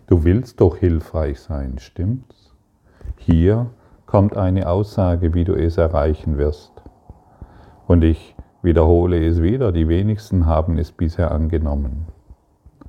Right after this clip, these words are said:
Heilen aber ist die Gabe derer, die bereit sind zu lernen, dass es keine Welt gibt und die diese Lektion jetzt akzeptieren können. Wenn es keine Welt gibt, gibt es keine Körper,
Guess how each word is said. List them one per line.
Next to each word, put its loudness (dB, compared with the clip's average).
Heilen 2
aber 0
ist -6
die 0
Gabe 2
derer, 0
die -2
bereit -2
sind -2
zu 0
lernen, 0
dass -2
es -6
keine 0
Welt -2
gibt -2
und -2
die -2
diese -2
Lektion 0
jetzt -4
akzeptieren -6
können. -10
Wenn 2
es -4
keine -2
Welt -4
gibt, -8
gibt -8
es -8
keine -2
Körper, -6